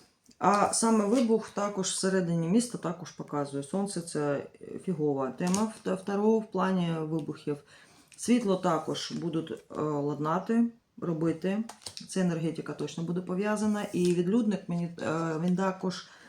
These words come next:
Дуже часто показує, ну, він з фонарем, ну, поняли, може, можемо залишитись десь, е, частково,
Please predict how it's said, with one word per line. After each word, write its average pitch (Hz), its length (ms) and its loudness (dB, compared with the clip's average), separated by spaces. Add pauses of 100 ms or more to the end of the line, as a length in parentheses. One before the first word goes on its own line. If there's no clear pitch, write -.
(140)
Дуже 208 220 2
часто 214 300 -2
показує, 185 380 0
ну, 180 120 4
він 170 80 0
з 170 40 -4
фонарем, 143 520 -2
ну, 175 140 0
поняли, 143 420 -2 (200)
може, 185 340 0 (140)
можемо 180 600 2
залишитись 175 640 -4
десь, 180 440 -2 (1800)
е, 165 400 2
частково, 180 800 4